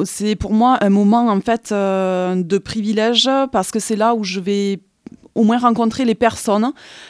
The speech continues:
C'est un temps d'échange où on fait de plus en plus connaissance. Euh, et puis donc, comme ça, les personnes, ben, viennent à la rencontre, ben, de moi-même, de l'essence d'Elia, et puis, euh, ben, peuvent aussi se mettre, euh,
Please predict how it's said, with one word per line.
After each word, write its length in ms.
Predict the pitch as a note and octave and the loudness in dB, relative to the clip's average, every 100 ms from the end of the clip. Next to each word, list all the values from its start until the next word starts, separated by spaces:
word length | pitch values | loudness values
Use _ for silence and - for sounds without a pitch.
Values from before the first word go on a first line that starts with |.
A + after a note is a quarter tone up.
| - | -10
C'est 200 | - G3+ | -2 0
un 80 | |
temps 160 | G#3 C4 | 0 2
d'échange 560 | B3+ A#3 A3 G#3 A3+ A#3+ - | 2 2 0 0 -2 -2 -2
où 240 | A3 G#3 | -2 0
on 540 | G3 G3 F#3+ F#3+ F#3 | -2 -2 -4 -4 -4
fait 100 | F3 | -4
de 120 | G3 G3 | -4 -4
plus 400 | _ - A#3 A3 | _ -6 -2 0
en 100 | G3+ | -2
plus 180 | A3 | -4
connaissance. 640 | - A3+ A3 - G3 A#3+ - - - - - G3 | -2 0 0 0 -4 -4 -10 -16 -20 -20 -8 -2
Euh, 500 | F#3+ F#3 F3 F3 E3+ | 0 0 -2 -2 -4
et 100 | G3 | -6
puis 160 | - E3+ | -8 -8
donc, 200 | F#3+ - | -8 -6
comme 140 | G3 | -6
ça, 140 | A3+ | -4
les 80 | A3 | -4
personnes, 420 | - F3+ - A3 | -4 -6 -6 -6
ben, 220 | E3+ E3 E3 | -4 -6 -4
viennent 220 | G#3 G3+ | -6 -4
à 40 | |
la 60 | F3+ | -4
rencontre, 540 | F3+ F#3 G3+ - F3 | -4 -6 -6 -8 -10
ben, 400 | E3 D#3+ D#3 D#3+ | -8 -8 -8 -10
de 180 | D#3+ G3+ | -6 -4
moi-même, 400 | G3+ G3 G3 A#3+ | -2 -2 0 -2
de 80 | G#3 | -2
l'essence 320 | G3 G#3 F#3+ | -4 -6 -6
d'Elia, 380 | F#3+ F#3 A#3 B3+ | -6 -4 -2 -2
et 140 | G3 | -4
puis, 300 | - G#3+ A3+ A3+ | -6 -8 -6 -4
euh, 420 | G3 F#3 F3+ F3 | -4 -4 -4 -6
ben, 160 | F3+ | -8
peuvent 180 | F3 G3+ | -6 -6
aussi 220 | F#3+ - | -6 -8
se 160 | G#3+ G3 | -8 -6
mettre, 300 | F#3+ - - | -6 -8 -6
euh, 160 | F#3 | -6